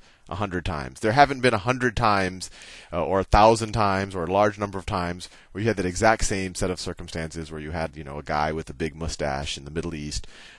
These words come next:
um, you know, kind of giving the runaround for weapons inspectors. Anyway, so let's move on. I think this is, this is very subtle, but it gives you the difference between these two things, or it's, it's quite subtle, but it, I, I think it, it gives you a good, nice framework for what probability is.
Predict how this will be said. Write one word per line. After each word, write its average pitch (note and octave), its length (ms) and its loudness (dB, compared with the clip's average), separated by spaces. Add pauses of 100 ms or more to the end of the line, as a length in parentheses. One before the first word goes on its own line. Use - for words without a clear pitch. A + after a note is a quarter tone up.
(100)
um, C2 380 -10 (260)
you D2+ 100 -8
know, C2+ 380 -8
kind D#2+ 200 -4
of D#2 120 2
giving E2 200 -6
the D#2+ 60 -8
runaround D2+ 560 0
for D#2 160 -10
weapons C#2+ 320 -8
inspectors. - 540 -12 (120)
Anyway, G2 360 2 (340)
so D#3+ 140 4
let's G3 200 10
move C3+ 200 0
on. C2 180 -2 (240)
I - 80 8
think F#3 140 6
this A3 120 6
is, A#3+ 60 0
this G#3+ 160 0
is F#3+ 120 0
very G3 200 10
subtle, E3 300 8
but B2+ 100 4
it B2 80 4
gives C#3+ 180 2
you C#3+ 200 2 (260)
the A#2+ 100 0
difference E3+ 320 2
between C3 260 -4
these C3 200 2
two C3 140 -4
things, F#2+ 320 -2
or F#2 100 0
it's, - 320 -4
it's - 140 -6
quite C#3 260 4
subtle, F#2 300 2
but F2+ 120 -2
it, F2+ 120 -2 (280)
I, - 140 -10
I E2+ 140 -6
think A#2+ 180 -8
it, A2 80 -2
it G#2 160 -8
gives A#2+ 160 -4
you A2 60 -6
a - 20 -10
good, G#2+ 100 -6
nice G#2 220 -2
framework D#2 480 -6
for - 160 -12
what D2+ 160 -6 (140)
probability C#2 640 -6
is. - 240 -16